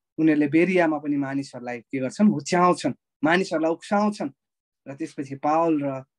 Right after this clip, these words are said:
भाइहरूको विरुद्धमा के गर्छन्? त्यहाँ छेउ सतावट गर्ने कोसिस गर्दछन्, सतावट गर्ने कोसिस गर्दछन्। चौध पद पढौँ।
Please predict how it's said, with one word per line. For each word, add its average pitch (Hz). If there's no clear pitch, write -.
भाइहरूको 147
विरुद्धमा 127
के -
गर्छन्? 135
त्यहाँ 139
छेउ 139
सतावट 131
गर्ने 123
कोसिस -
गर्दछन्, 110
सतावट 143
गर्ने 123
कोसिस -
गर्दछन्। 117
चौध 220
पद 233
पढौँ। 254